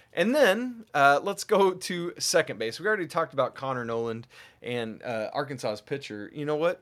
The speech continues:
Hats off. Um, he did a, and not that Max Carlson didn't do a good job. It's just Noland outdueled him on Saturday. Here's the thing for me with Noland. T-, two big, two big things with what Noland did. I think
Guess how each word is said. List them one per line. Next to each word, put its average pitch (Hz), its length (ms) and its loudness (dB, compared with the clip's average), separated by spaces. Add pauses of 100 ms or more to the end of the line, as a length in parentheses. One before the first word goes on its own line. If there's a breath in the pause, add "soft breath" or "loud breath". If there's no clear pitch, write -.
(160)
Hats 147 260 -4
off. 127 380 2 (320 soft breath)
Um, 113 240 -4
he 160 120 -4
did 170 160 -6
a, 175 160 -4
and 233 120 -2
not 262 220 2
that 233 100 -4
Max 220 240 -2
Carlson 180 420 0
didn't 185 300 -4
do 120 100 -4
a 107 60 -6
good 101 160 -10
job. 98 340 -6 (220 loud breath)
It's - 100 -10
just - 220 -6 (420)
Noland 180 460 2
outdueled 185 480 2
him 107 360 -4
on 117 240 -2
Saturday. 123 520 0 (1900 loud breath)
Here's 208 300 0
the 196 100 -10
thing 160 220 -4
for 131 160 -6
me 131 240 0
with 113 320 -6
Noland. 101 540 -8 (120)
T-, - 100 -20 (140)
two 214 160 -4
big, 170 280 0
two 208 120 -6
big 160 220 0
things 113 380 -6 (280)
with 120 400 -8
what 117 240 0
Noland 101 320 -6
did. 85 280 -12 (580 loud breath)
I 254 100 6
think 220 460 0